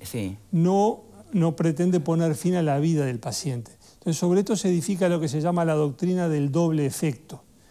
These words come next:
Speaker 2: que viene, según he leído, de Santo Tomás. Y la doctrina dice que si una misma acción puede producir dos resultados, uno que es moralmente correcto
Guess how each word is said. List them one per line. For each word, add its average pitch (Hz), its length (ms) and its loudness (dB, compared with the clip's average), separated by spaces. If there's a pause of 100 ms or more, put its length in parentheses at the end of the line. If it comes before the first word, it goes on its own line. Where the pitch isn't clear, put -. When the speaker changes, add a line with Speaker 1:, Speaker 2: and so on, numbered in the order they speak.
(120)
Speaker 2:
que 165 200 0
viene, 196 380 4
según 151 340 -2
he 165 80 0
leído, 170 420 2
de 147 100 0
Santo 143 360 -4
Tomás. 135 460 -4 (380)
Y 165 80 -2
la 156 100 2
doctrina 180 440 2
dice 175 320 0
que 175 180 0
si - 200 -2
una 180 180 0
misma 175 280 2
acción 156 360 -2
puede 170 240 0
producir 160 500 0
dos 165 220 2
resultados, 156 680 0
uno 165 160 -2
que 156 80 -4
es 147 60 0
moralmente 156 580 0
correcto 143 580 -2